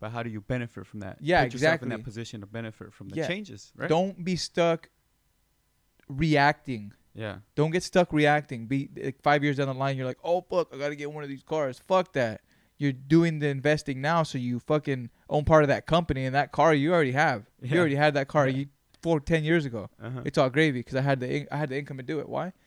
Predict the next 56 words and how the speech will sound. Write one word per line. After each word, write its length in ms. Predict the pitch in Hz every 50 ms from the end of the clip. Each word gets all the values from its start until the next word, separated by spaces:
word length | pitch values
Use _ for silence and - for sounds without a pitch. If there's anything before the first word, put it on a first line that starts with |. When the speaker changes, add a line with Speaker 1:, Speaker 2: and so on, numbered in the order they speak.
| _ _ _ _ _ _ _ _ _ -
Speaker 2:
'Cause 80 | 165
I'm 40 | 156
playing 180 | - 190 208 196
my 80 | 160 151
fucking 240 | - 165 156 151 135
cards 300 | - 160 160 156 131 120
right. 180 | 113 107 - - -
Speaker 1:
Yeah. 240 | - 117 104 98 98 107 _ _ _ _ _
Speaker 2:
You 120 | - - 117
know? 180 | 120 131 147 -
And 140 | 147 147 139
sometimes 320 | 196 208 208 240 240 254
it's 100 | 233 -
a 40 | 196
risk. 300 | 190 247 269 190 - -
It's 120 | 139 135 -
scary, 560 | - - - - 170 190 202 185 156 127 117
dude. 240 | 107 127 139 156 165
Speaker 1:
Yeah, 140 | 170 139 123
Speaker 2:
It's 120 | 107 110 110
scary. 260 | 107 - 196 185 160
I 80 | 139 147
have 140 | 170 175 156
Speaker 1:
yeah. 40 | 160
Speaker 2:
money 220 | 170 175 175 175 180
in 60 | 175
there, 140 | 180 180 175
and 80 | 165 147
I 100 | 139 139
didn't 260 | 135 139 156 160 151
think, 340 | - 165 170 160 - _ - _ _ _ _ _ _ _ _ _ _ _ _ _ _ _ -
and 100 | 147 165
I 60 | 175
look 180 | 180 220 214 208
at 60 | 170
the 60 | 170
negatives 420 | 156 170 185 185 185 190 190 180 -
sometimes, 420 | 202 185 175 196 190 185 180 165
and 40 | 160
I'm 60 | 151
like, 140 | 139 131 -
"Oh, 200 | 143 127 117 110 104
shit, 300 | - - - 156 143 113
like, 140 | 107 113 127
what 100 | 131 135
am 100 | 135 123
I 60 | 120
doing?" 340 | 117 147 156 143 123 117 127 -
But 360 | - 190 208 196 - _ _ _ _ _ _ _ _ _ _ _ _ _ _ _ _ _ _ _ _ _ _ _ _ _ _ _ _ _ _ _ _ _ _ _ _ _ _ _ _ -
I 60 | 143 143
coulda 220 | - 208 185 160
snorted 300 | - - 165 165 160 156
that 100 | 147 143
all 140 | 151 151 131
with 120 | 117 -
coke. 380 | - - 180 190 170 - _